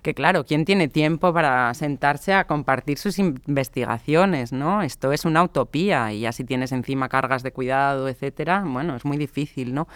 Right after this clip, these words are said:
Entonces, sí, o sea, por una parte, esa idea de, de, de intentar no estar sola, de intentar trabajar con otras personas,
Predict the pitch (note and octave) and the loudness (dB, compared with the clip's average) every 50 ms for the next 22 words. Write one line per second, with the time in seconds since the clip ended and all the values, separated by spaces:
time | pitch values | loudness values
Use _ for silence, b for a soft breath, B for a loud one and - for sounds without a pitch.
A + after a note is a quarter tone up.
0 | B B B B B B B B B B - F#3 E3 D#3 F3 F3 F3+ F3 - - | B B B B B B B B B B -2 -2 0 2 2 2 0 0 0 0
1 | G#3+ A3 A3 - - - b b b b b b b b b b b b b _ | 0 0 0 -2 -6 -12 b b b b b b b b b b b b b _
2 | _ - - - F#3+ E3 C#3+ B2+ C#3+ C#3+ - E3 D3 - D#3 D3+ D#3+ E3+ F3 - | _ -12 0 2 4 4 4 2 0 0 2 0 2 2 2 2 2 2 2 2
3 | G3 F#3+ F#3 - - G#3 G3+ G#3 G3+ G3+ F#3 D#3+ B B B B B B B B | 2 0 0 0 2 4 4 4 4 2 0 -4 B B B B B B B B
4 | - F3+ F3 - G3 F#3+ F3+ F3+ E3+ F#3 F#3+ G3 G3 G3+ A3 G3+ E3 D#3+ D3 C#3+ | -2 -2 0 2 2 2 2 2 2 2 4 4 4 4 2 2 0 -2 0 -2
5 | D3 D3 D3 D3 C#3+ D3 C3+ C#3 C#3 D3 D3 D3 - D3+ D3+ D3+ C#3+ - F3 F3 | -2 -2 -2 -2 -2 -4 -2 -2 0 0 0 2 2 2 0 0 2 4 4 4
6 | F3+ F#3 F3 E3 D#3+ - - E3 E3 D#3+ - - G3+ F#3+ F#3+ F#3+ F#3 F#3+ E3+ D3+ | 4 2 -2 -2 -4 -2 -2 -2 -2 -2 -2 0 2 4 4 4 4 4 2 0
7 | D3+ C#3+ D#3 D3 D3 D3 - E3+ E3+ E3 - D#3+ D#3 D3+ D3+ D3 - - E3+ E3+ | -2 -2 -2 -4 -4 0 2 2 2 2 2 0 0 0 0 0 2 2 2 2
8 | E3+ - - D#3+ D#3 D3+ - D#3+ D#3 - - E3+ D#3+ - - - F#3 F#3 F3+ F#3 | 2 0 -2 -4 -4 -4 -4 -6 -8 -6 -6 -6 -6 -4 -2 -2 0 0 0 -2
9 | G#3+ - | -2 -4